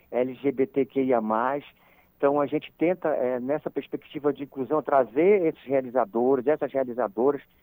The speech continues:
pra poder, é, postar, é, a, a, a sua dialógica. Então, esse, portanto, esse festival ele é aberto a todas as pessoas, a, e a gente não, não tem, assim, uma, é,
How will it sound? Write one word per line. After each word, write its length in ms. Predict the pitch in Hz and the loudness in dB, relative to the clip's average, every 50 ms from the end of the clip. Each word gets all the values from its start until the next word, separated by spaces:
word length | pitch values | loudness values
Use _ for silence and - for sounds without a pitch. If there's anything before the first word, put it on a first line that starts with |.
| _ _ _ _ _ _ _ | _ _ _ _ _ _ _
pra 140 | - 143 143 | 0 0 0
poder, 380 | - - 151 135 123 151 156 151 _ _ - | 0 -2 -4 0 2 2 2 0 _ _ 2
é, 100 | 127 127 | 2 2
postar, 640 | 123 - - 160 143 - - - 147 151 156 151 - | 2 2 2 2 2 2 0 0 2 2 2 4 4
é, 340 | 135 135 135 135 135 135 - _ _ _ _ _ _ _ _ 104 | 4 4 6 4 4 2 0 _ _ _ _ _ _ _ _ -8
a, 540 | 113 - - 123 123 - 123 123 117 - 123 | -6 -2 0 0 0 2 2 2 2 0 -2
a, 20 | |
a 40 | 123 | -4
sua 200 | - 151 147 143 | 0 2 2 2
dialógica. 800 | - 151 135 117 113 123 135 143 156 165 175 165 - - - | 4 2 0 2 6 6 8 8 8 8 6 4 0 -4 -8
Então, 200 | - - 165 180 | -4 -2 -2 -2
esse, 200 | - - - - | 0 -2 -4 -4
portanto, 440 | - - - 165 143 - 165 160 - | -8 -10 -12 -12 -8 -8 -8 -8 -8
esse 120 | - - 165 | -12 -16 -14
festival 420 | 160 156 - 165 139 151 151 156 | -14 -12 -12 -6 -2 0 2 2
ele 80 | 151 156 | 2 2
é 40 | |
aberto 340 | 147 123 139 147 151 135 - | 2 0 0 -2 -2 -2 -4
a 40 | 139 | -6
todas 240 | - 170 156 160 143 | -6 -4 -4 -4 -2
as 160 | 156 143 - | -4 -4 -6
pessoas, 600 | - - 127 104 - - - 120 127 143 156 147 - _ _ _ _ _ _ _ _ _ | -8 -12 -12 -12 -10 -4 -2 0 0 0 0 -2 -6 _ _ _ _ _ _ _ _ _
a, 200 | - 131 139 135 - | -4 -2 -2 0 0
e 160 | 147 147 156 | 2 4 4
a 80 | 147 143 | 4 4
gente 320 | - 175 175 165 - - | 4 0 -2 -2 -4 -6
não, 400 | 165 170 170 165 170 170 170 165 | -6 -2 0 2 2 2 2 2
não 240 | 165 165 175 185 180 | 2 2 2 2 0
tem, 280 | 151 - - 185 185 | 0 0 2 2 4
assim, 200 | 170 151 - - | 2 2 0 0
uma, 460 | 160 160 160 160 156 160 156 156 151 - _ _ _ _ _ _ _ _ - | -2 -2 0 2 2 4 4 2 0 -2 _ _ _ _ _ _ _ _ -2
é, 560 | - 131 131 131 131 127 127 131 123 123 120 | 2 4 4 6 6 6 6 4 4 2 0